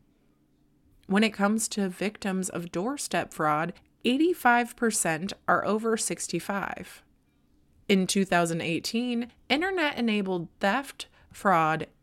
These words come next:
and exploitation were responsible for a massive two point seven billion dollars in financial losses. In two thousand nineteen, phishing attempts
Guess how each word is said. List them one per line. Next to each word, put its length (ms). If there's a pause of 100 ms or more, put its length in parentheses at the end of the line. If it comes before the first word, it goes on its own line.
and 300
exploitation 1040 (220)
were 180
responsible 720
for 260
a 60
massive 760 (300)
two 220
point 380
seven 500 (100)
billion 460
dollars 520
in 200
financial 580
losses. 680 (1120)
In 200
two 280
thousand 460
nineteen, 600
phishing 680
attempts 640